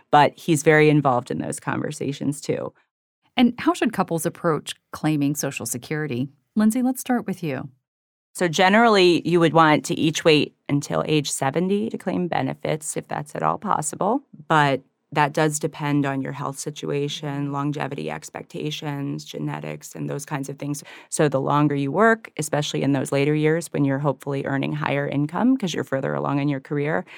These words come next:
Speaker 1: it brings up the average and brings up the amount that you'll be paid. And generally, we do suggest that at least the person who is a higher income earner, who has the higher benefit, does wait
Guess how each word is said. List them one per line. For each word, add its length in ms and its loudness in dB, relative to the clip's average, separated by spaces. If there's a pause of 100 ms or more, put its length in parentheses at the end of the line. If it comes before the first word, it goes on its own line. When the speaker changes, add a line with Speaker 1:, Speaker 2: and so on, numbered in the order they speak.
(140)
Speaker 1:
it 140 -4
brings 260 6
up 140 -2
the 100 0
average 420 -2
and 120 -4
brings 220 -2
up 140 -8
the 100 -4
amount 340 -2
that 120 -8
you'll 80 -2
be 140 -12
paid. 380 -10 (680)
And 200 4
generally, 760 6 (200)
we 180 -2
do 220 -2
suggest 580 -2
that 140 -4
at 160 -6
least 420 -6
the 140 0
person 560 -2
who 160 -2
is 120 -6
a 40 -4
higher 360 -2
income 520 -2
earner, 340 0
who 120 -2
has 240 -2
the 60 -4
higher 380 0
benefit, 640 -2
does 240 2
wait 280 -2